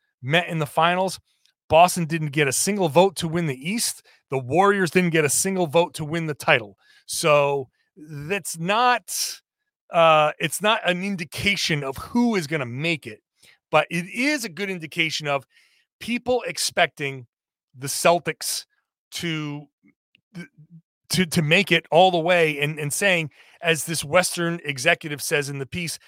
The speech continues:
"This is their window." You cannot say it any better than that. This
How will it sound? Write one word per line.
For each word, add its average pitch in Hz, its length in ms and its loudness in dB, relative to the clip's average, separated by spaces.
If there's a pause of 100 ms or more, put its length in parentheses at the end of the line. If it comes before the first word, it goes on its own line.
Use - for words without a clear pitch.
(200)
"This 190 340 0
is 190 500 -4
their 180 300 0
window." 143 640 -4 (300)
You 151 120 -10
cannot 202 400 -4
say 220 260 -2
it - 80 -10 (120)
any 214 300 -4
better 143 500 0 (400)
than 143 220 -10
that. 143 240 -4 (420)
This 143 580 -6